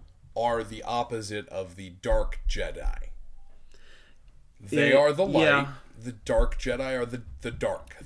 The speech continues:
Speaker 2: I
Speaker 1: The
Speaker 2: wouldn't say light per se. I would say just Jedi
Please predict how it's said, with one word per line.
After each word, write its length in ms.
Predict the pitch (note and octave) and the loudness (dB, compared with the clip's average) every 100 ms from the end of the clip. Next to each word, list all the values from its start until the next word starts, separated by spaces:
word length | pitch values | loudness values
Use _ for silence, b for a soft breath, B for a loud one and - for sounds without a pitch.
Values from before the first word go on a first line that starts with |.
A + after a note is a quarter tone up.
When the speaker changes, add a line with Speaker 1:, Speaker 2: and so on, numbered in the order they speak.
| - | -4
Speaker 2:
I 60 | |
Speaker 1:
The 40 | C#3 | -2
Speaker 2:
wouldn't 300 | D#3+ D3+ - | -2 -4 -4
say 240 | - A#2+ | -2 -2
light 680 | G#2+ F#2 F2+ F2 G#2 B2+ - | -2 -6 -8 -4 -4 -6 -8
per 180 | - B2+ | -8 -8
se. 540 | - C3+ C3 C#3 D3 - b b b b b - | -6 -6 -4 -6 -10 -16 b b b b b 0
I 60 | A#2+ | 2
would 200 | B2+ A#2+ | 2 0
say 260 | - B2 | 0 0
just 340 | G#2 A#2 - - | 0 -6 -8 -8
Jedi 340 | - G#2 G2+ | -4 -2 -2